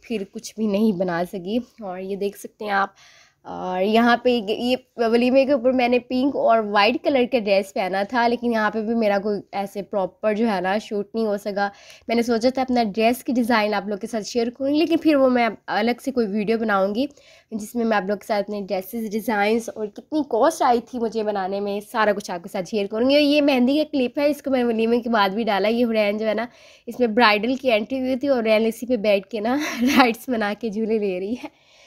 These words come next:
तो ये देखिए माशाल्लाह से कितनी क्यूट लग रही है। और शादी हो गई ख़त्म, मकशुक गई। तो दो तीन दिन बाद जैसे होता है ना आलस पड़ा रहा, और इसके बाद जो है नेक्स्ट डे है after two three days।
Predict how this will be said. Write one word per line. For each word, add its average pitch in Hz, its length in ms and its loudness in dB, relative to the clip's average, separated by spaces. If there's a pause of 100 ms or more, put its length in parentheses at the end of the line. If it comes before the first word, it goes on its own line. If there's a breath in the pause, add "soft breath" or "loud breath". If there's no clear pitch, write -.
(280 soft breath)
तो 196 60 -10
ये 196 180 -4
देखिए 185 360 -6
माशाल्लाह 202 400 -4
से 202 120 -10
कितनी 240 220 -8
क्यूट 285 180 -2
लग 262 220 0
रही 262 180 2
है। 247 160 2 (500 soft breath)
और 285 220 2
शादी 262 400 4
हो 254 200 2
गई 226 140 -4
ख़त्म, 254 420 -6
मकशुक 247 400 -6
गई। 254 400 4
तो 208 520 -2
दो 240 200 2
तीन 254 260 -2
दिन 240 220 0
बाद 220 380 4 (340)
जैसे 214 340 -6
होता 214 220 -6
है 220 60 -2
ना 247 140 0
आलस 220 300 0
पड़ा 220 280 0
रहा, 214 240 4
और 214 80 2
इसके 214 220 -6
बाद 202 480 -2
जो 277 100 -2
है 240 280 -2
नेक्स्ट 214 540 -6
डे 214 180 0
है 254 320 0 (480 loud breath)
after 294 340 -2 (300)
two 302 260 2
three 247 260 -2
days। 196 380 2